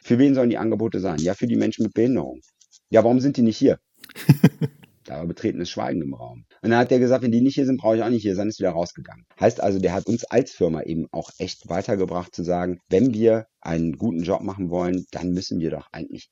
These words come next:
Speaker 1: immer gucken, dass die Menschen, mit denen wir arbeiten dürfen, doch mit dabei sind, wenn wir neue Angebote entwickeln, doch mit dabei sind, wenn wir eben in der Arbeit in der Firma irgendetwas weiterentwickeln wollen. Also wie gesagt, das hat uns als In der Gemeinde Leben unglaublich weitergebracht.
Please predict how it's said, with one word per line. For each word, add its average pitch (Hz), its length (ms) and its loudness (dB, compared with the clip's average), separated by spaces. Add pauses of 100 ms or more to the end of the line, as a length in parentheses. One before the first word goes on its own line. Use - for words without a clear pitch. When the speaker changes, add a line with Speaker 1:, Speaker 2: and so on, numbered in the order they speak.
(120)
Speaker 1:
immer 160 440 -2
gucken, - 380 -6
dass - 220 -14
die 147 140 -6
Menschen, 143 420 -6 (220)
mit 90 180 -4
denen 110 160 0
wir 92 140 -4
arbeiten 87 400 -8
dürfen, 131 320 -4 (200)
doch - 160 -14
mit - 220 -8
dabei - 360 -10
sind, 82 180 -10
wenn 69 100 -12
wir 69 80 -10
neue 67 260 -12
Angebote 67 440 -12
entwickeln, 65 420 -18
doch - 140 -14
mit 101 160 -2
dabei 117 340 -6
sind, 92 240 -6
wenn 98 140 0
wir 90 180 -2
eben 90 200 0 (200)
in 110 120 0
der - 140 -4
Arbeit 95 300 -6
in 92 100 -6
der 82 120 -6
Firma 104 340 -2
irgendetwas - 540 -6
weiterentwickeln 76 680 -12
wollen. 76 260 -10 (340)
Also 101 180 0
wie 104 60 0
gesagt, 101 220 0
das 85 100 -8
hat - 180 -8
uns 120 220 -6
als 69 180 -6
In 104 80 -4
der 95 140 0
Gemeinde 90 260 0
Leben 90 200 0
unglaublich 98 400 -2
weitergebracht. 80 640 -8